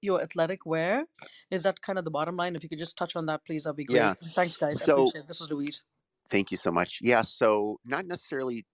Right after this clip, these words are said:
Speaker 2: just sales, like affiliate marketing is sales or direct sales. It's a little bit different than that, where women can sell it just like an affiliate link and make up to thirty-two percent. But the way that our business model works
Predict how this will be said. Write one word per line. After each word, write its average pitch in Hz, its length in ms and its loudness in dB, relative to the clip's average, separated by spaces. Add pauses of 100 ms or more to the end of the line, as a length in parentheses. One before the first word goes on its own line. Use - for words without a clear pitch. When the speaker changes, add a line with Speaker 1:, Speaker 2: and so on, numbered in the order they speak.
Speaker 2:
just - 280 -8
sales, 104 600 0
like 95 180 0
affiliate 104 440 -4
marketing 92 420 -2
is 92 100 -10
sales 92 520 -2
or 92 100 -2
direct 95 340 -2
sales. 87 400 -4
It's - 160 -16
a 117 60 -8
little 139 100 -2
bit - 120 -2
different 107 260 -6
than 107 160 -14
that, 110 220 -2 (580)
where 107 560 4
women 110 580 -4
can 156 380 -2
sell 101 400 -2
it - 80 -2 (100)
just - 480 0
like 113 200 0
an 104 80 -6
affiliate 98 440 -4
link 98 220 -8
and 98 100 -8
make 95 160 -4
up 98 140 -2
to 95 100 -4 (220)
thirty-two 107 480 2
percent. 92 560 -2 (680)
But 120 80 4
the 123 60 0
way 147 100 6
that 127 100 2
our 113 100 8
business 110 320 -6
model 98 320 2
works 95 400 -2